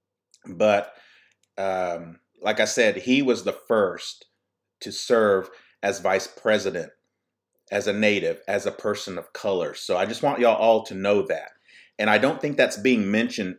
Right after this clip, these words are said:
nearly enough, if at all. It's been mentioned very sparsely, but I'm gonna mention it here because that honor belongs to the natives, the first person of color to serve as vice president. I hope someday we get a,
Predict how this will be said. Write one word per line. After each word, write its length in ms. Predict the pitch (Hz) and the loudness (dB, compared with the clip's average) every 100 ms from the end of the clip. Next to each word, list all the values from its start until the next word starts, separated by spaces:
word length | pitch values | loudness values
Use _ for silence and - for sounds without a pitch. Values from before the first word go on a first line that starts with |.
| _ - | _ -6
nearly 640 | 113 139 156 156 131 107 | 0 4 6 6 4 2
enough, 400 | 101 98 98 98 - | -2 0 0 0 0
if 220 | 123 123 | 0 2
at 120 | 92 | 2
all. 520 | 95 95 69 - - _ _ - | 4 2 0 -6 -18 _ _ -8
It's 160 | 107 | -2
been 240 | - 123 113 | 2 2 4
mentioned 420 | 123 123 107 92 | 2 2 -4 0
very 260 | 117 110 | 2 2
sparsely, 600 | 95 - - 117 113 - | 0 -8 2 2 2 -2
but 140 | 87 95 | -2 -2
I'm 80 | 117 | 0
gonna 160 | 117 | 0
mention 340 | 107 107 107 90 | -2 -2 -6 -12
it 100 | - | -8
here 420 | 110 98 82 - _ _ _ _ | -2 0 -2 -6 _ _ _ _
because 580 | 107 - 104 87 - - _ _ _ _ _ _ _ | -4 0 0 0 -8 -18 _ _ _ _ _ _ _
that 380 | 113 135 139 - | 2 2 2 -2
honor 340 | 110 113 107 101 | 2 4 2 -2
belongs 500 | 101 95 101 101 - | -2 -2 -4 -6 -10
to 120 | 98 | -8
the 80 | 85 | -6
natives, 760 | 98 104 90 73 - - - _ | -2 0 -2 -6 -12 -18 -18 _
the 60 | - | -14
first 360 | - 110 110 - | -2 -2 -2 -2
person 340 | 110 104 104 | -2 -2 -6
of 120 | 95 | -8
color 280 | - 101 98 | -4 0 0
to 120 | - 90 | -2 -10
serve 420 | - 104 98 90 | -2 2 2 0
as 180 | 85 82 | -6 -4
vice 340 | 92 92 - - | 0 0 -4 -10
president. 500 | - 101 95 78 76 _ _ _ _ _ _ _ | 0 0 0 -8 -14 _ _ _ _ _ _ _
I 180 | - 208 | 0 0
hope 300 | 151 156 165 | 4 2 2
someday 420 | - 156 160 160 | -2 -2 2 2
we 160 | 160 165 | 2 2
get 200 | 156 190 | 4 4
a, 180 | 135 | 2